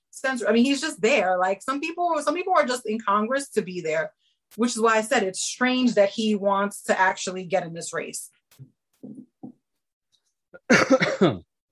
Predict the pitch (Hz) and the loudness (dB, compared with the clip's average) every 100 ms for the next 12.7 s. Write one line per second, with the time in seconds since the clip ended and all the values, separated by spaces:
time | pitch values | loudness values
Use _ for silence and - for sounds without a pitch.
0 | _ _ - - _ _ _ _ - 156 | _ _ -20 -20 _ _ _ _ 4 6
1 | 120 90 - - 190 156 123 131 180 220 | 6 2 -8 2 8 10 8 8 8 8
2 | 208 170 156 143 139 117 117 113 107 117 | 8 6 4 2 2 0 -2 -10 -6 -2
3 | 110 104 101 - _ 117 110 104 104 98 | 2 2 2 -2 _ -2 0 0 -4 -12
4 | _ _ _ 110 117 120 120 120 113 - | _ _ _ -4 -2 0 2 2 0 -2
5 | 113 107 98 - - 107 101 101 131 147 | 0 0 0 -6 -6 -4 -2 0 0 0
6 | - 120 113 113 110 104 _ _ _ _ | -8 -2 2 4 2 0 _ _ _ _
7 | 117 123 175 175 180 160 139 151 151 143 | -6 0 2 2 0 -4 -4 0 0 2
8 | 143 143 - _ _ _ _ _ _ _ | 0 0 -4 _ _ _ _ _ _ _
9 | _ _ _ _ _ _ _ _ _ _ | _ _ _ _ _ _ _ _ _ _
10 | _ _ _ _ _ _ _ _ _ _ | _ _ _ _ _ _ _ _ _ _
11 | _ _ _ 113 139 131 123 117 - 156 | _ _ _ -8 -2 -2 -2 -4 -2 0
12 | 147 135 139 135 131 127 127 | 0 0 -2 -2 -2 -4 -6